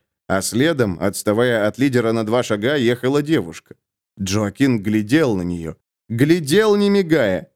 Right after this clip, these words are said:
глядел, не дыша. Джоакин не знал, где находится и что делает. От его тела остались одни глаза, остальное было без надобности.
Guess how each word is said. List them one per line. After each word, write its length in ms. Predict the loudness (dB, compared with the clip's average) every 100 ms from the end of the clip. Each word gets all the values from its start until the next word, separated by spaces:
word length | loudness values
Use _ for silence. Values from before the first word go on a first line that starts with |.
| _ -10
глядел, 680 | -2 0 0 0 0 2 0
не 160 | -2
дыша. 520 | -2 -4 -2 -4 -4 _ _ _ _ _ -6
Джоакин 680 | 2 4 2 0 2 4 4
не 80 | 2
знал, 400 | 2 0 0 0
где 240 | 0 0
находится 800 | 0 0 2 2 0 -4 -4 -2
и 140 | -2
что 220 | 0 0
делает. 540 | 0 2 0 0 -8 -16 _ _ _
От 180 | 0 2
его 240 | 2 4 2
тела 440 | 2 2 2 2
остались 520 | -2 0 2 2 2
одни 340 | 0 0 0 2
глаза, 600 | 2 2 0 0 0 _ _ _
остальное 580 | -6 -4 -4 -2 0 0
было 280 | 0 0 0
без 300 | 0 -2 0
надобности. 840 | -2 -2 -6 -8 -10 -12 -16